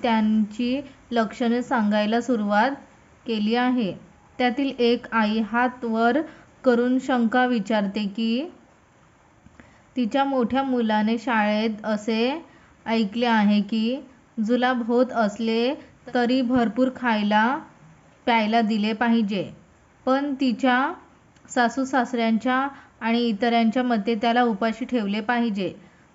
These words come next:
कारण तुम्ही जास्त पाणी दिले तर मुलाला जास्त जुलाब होतील. तिने या बाबतीत विचारले, "काय योग्य आहे?" हे विचारले. पहिला प्रश्न,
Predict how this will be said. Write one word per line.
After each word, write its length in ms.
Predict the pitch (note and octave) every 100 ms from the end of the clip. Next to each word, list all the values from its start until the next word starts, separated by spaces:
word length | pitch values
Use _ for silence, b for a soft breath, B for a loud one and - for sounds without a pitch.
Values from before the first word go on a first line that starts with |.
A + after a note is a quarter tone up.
| -
कारण 320 | A#3+ C4 C4+
तुम्ही 260 | C#4+ C4 C4+
जास्त 360 | B3 A3+ -
पाणी 360 | C4 B3+ A3 A#3+
दिले 520 | A3+ A3+ A3 A3+ C#4+ D#4 - _ _ _ _ _ -
तर 180 | B3 C4
मुलाला 420 | B3 A3+ A3+ A#3+
जास्त 300 | A3+ G#3 B3+
जुलाब 440 | B3 G#3+ G#3+ A3 A3+
होतील. 380 | B3+ C4 F#3 - - _ C4
तिने 260 | B3+ C#4
या 140 | C4+ C4
बाबतीत 340 | B3+ G3 B3+
विचारले, 760 | A3+ A3+ - A3+ A3 A3+ A3 B3+ D#4+ B _ _
"काय 300 | B3+ C4 C#4+ C#4
योग्य 400 | B3+ A3+ G#3 B3
आहे?" 640 | A#3+ A3+ A3+ A3+ A3 A3
हे 320 | A3+ - B3+
विचारले. 640 | B3+ G#3+ - G#3 F#3+ F#3 D3 - - _ _ _ _ _ _ B B B B -
पहिला 320 | B3+ A#3+ B3+
प्रश्न, 460 | B3+ A#3 - A#3